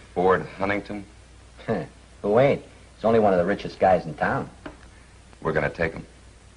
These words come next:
Speaker 2: How? He don't gamble. He, he don't run around with dames. All he cares about is hunting and fishing.
Speaker 1: I know. We're gonna take him on a coon hunt.
Speaker 2: Oh. Oh, and then, uh, heist him, huh?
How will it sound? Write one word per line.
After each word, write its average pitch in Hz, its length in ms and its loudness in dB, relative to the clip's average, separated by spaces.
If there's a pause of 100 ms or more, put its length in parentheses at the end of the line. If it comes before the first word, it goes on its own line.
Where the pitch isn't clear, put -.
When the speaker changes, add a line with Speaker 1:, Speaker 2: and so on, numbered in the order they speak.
(580)
Speaker 2:
How? 78 320 0 (560)
He - 100 -8
don't 90 240 -2
gamble. 143 480 4
He, 87 120 -2
he 76 200 -8
don't 78 240 -8
run 90 160 -2
around 90 220 0
with 85 200 -8
dames. 143 460 4 (500)
All 226 100 2
he 254 80 0
cares 214 240 4
about 202 200 6
is 151 80 -2
hunting 220 200 0
and 226 100 2
fishing. - 300 -2 (340)
Speaker 1:
I 71 160 -4
know. 98 260 -4 (600)
We're 113 100 -2
gonna 85 160 -2
take 82 160 -2
him 90 80 2
on 98 80 2
a 98 40 -2
coon 151 280 -2
hunt. 71 240 -10 (1160)
Speaker 2:
Oh. 170 220 -12 (640)
Oh, 107 160 -2
and 101 140 2
then, 113 240 2
uh, 98 220 0 (220)
heist - 280 0
him, 78 140 -6
huh? 120 160 -4